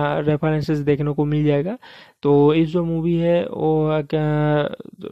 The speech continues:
robot and एक, आ, डॉग का जो है फ्रेंडशिप के ऊपर डिपेंड करके जो है इसको क्रिएटेड किया गया है। तो इस जो मूवी है इसका स्टोरी बहुत ही ज़्यादा अच्छा होने वाला है। तो इस मूवी को आप लोग जो है,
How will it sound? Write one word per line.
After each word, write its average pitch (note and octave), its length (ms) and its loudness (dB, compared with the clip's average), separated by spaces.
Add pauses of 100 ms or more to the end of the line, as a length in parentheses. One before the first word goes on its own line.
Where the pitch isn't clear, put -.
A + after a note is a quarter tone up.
(160)
robot D#3 360 2
and D#3 320 -4
एक, D3 340 -2
आ, D3+ 320 0 (120)
डॉग D3+ 240 0
का D#3 100 -2
जो D3 220 2
है D3+ 220 2 (440)
फ्रेंडशिप D#3 500 -4
के E3 80 -2
ऊपर D#3 200 0
डिपेंड D3+ 280 -4
करके D3+ 180 0
जो D3 100 0
है D3+ 60 2
इसको D3 160 -4
क्रिएटेड D3 440 -4
किया D3 200 2
गया D3 160 0
है। F3 140 -4 (120)
तो C#3+ 260 2
इस D3 120 0
जो D3+ 140 0
मूवी D3+ 260 0
है D#3 80 4
इसका D3+ 220 0
स्टोरी D3+ 280 -2
बहुत D3 240 -2
ही D3+ 60 0
ज़्यादा D#3+ 220 2
अच्छा D#3+ 200 -4
होने D#3 120 -2
वाला D#3 200 2
है। D#3 60 0
तो D3+ 140 0
इस D3 100 -2
मूवी D3 260 -2
को D3+ 100 -2
आप D3 100 2
लोग C#3+ 180 0
जो D3 140 0
है, F#3 120 -2